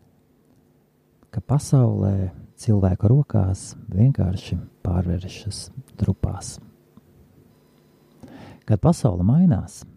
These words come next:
bez izņēmumiem līst asaras, asinis un mirst cerība, skaistums, un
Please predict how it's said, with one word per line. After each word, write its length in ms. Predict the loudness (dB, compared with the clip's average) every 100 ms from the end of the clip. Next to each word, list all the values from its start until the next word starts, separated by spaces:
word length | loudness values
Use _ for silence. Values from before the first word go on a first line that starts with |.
| _ _ _ _
bez 400 | -16 -2 2 4
izņēmumiem 720 | 4 4 4 2 -2 -4 -6
līst 420 | -6 -6 -6 -10 -20 _
asaras, 640 | -6 -6 -8 -10 -10 -18 -12
asinis 840 | -6 -6 -2 0 2 0 -2 -12 -8
un 440 | -2 2 4 4 2 0
mirst 680 | 2 4 4 2 -4 -16 -20 -20 -20 _
cerība, 800 | -8 0 2 2 2 2 0 -2 -6 -20 -20 -20 -20 -20 -20 -20 _ _ _ _ _ _ _ _ _ _ _ _ _ _
skaistums, 1120 | -20 -18 -2 2 4 2 0 -2 -2 -2 -6 -10 -12 -20 -20 -20 -20 _ _ _ -20 -20
un 500 | -2 2 2 2 0